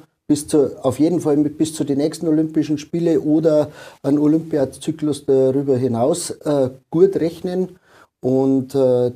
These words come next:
die haben sich jetzt im Weltspitzenniveau etabliert.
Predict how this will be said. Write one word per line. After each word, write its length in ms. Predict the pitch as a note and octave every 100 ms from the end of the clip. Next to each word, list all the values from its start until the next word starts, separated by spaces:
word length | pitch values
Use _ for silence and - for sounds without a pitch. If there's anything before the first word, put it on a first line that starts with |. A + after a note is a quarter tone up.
| - _ _ _
die 180 | B2+ A#2
haben 280 | A#2+ D#3+ D#3+
sich 240 | D#3+ D#3
jetzt 380 | D#3+ D#3 - -
im 580 | - C#3+ E3+ F3+ C3+ A2
Weltspitzenniveau 1700 | C#3+ F#3+ - - - _ _ - - F3 - E3+ D#3+ D#3 D3+ E3
etabliert. 720 | C3 C3 - G#2+ C3 E3+ B3+